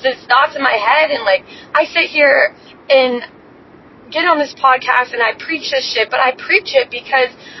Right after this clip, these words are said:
I need to hear it for myself. I get on here because I need to talk through it. I need to understand that it is okay to do exactly what I want to do that makes me feel okay. That is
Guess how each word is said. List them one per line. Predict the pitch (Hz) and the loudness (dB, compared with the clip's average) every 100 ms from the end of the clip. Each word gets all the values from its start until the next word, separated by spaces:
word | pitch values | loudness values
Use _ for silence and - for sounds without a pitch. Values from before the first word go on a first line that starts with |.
| - | -2
I | 277 359 | 2 2
need | 339 285 | 2 0
to | |
hear | 247 240 226 | -2 0 0
it | - | 0
for | 214 | -2
myself. | 208 185 202 180 | -2 0 0 0
I | - | 0
get | - 320 | -2 0
on | 330 | 0
here | 302 320 | 0 -4
because | 302 285 | -2 -2
I | |
need | 285 320 | 0 0
to | 311 | -2
talk | - - 311 - | 0 0 0 0
through | - | 2
it. | 214 | 4
I | 214 | 2
need | 247 294 | 0 -2
to | 294 | -2
understand | - 269 254 262 302 269 | -2 -4 -4 0 0 2
that | 220 - - - - | -2 -4 -16 -20 -12
it | 330 | -4
is | 381 403 - 370 | -2 -2 -2 -4
okay | - - 320 349 302 - - - - - - | -4 2 4 2 -2 -14 -20 -20 -20 -20 -14
to | - 339 | -8 -8
do | - 349 392 | -2 2 2
exactly | 427 269 415 370 - 359 | 0 0 2 2 0 0
what | 330 302 339 | 0 2 2
I | 392 | 2
want | 311 330 - | 2 -2 -2
to | 359 | -8
do | - 339 | -2 -2
that | 349 302 | 0 0
makes | 269 302 - | 2 0 -2
me | 302 | -8
feel | - 311 302 | -4 2 2
okay. | 302 - 320 | 0 -2 0
That | - | 0
is | 269 | -2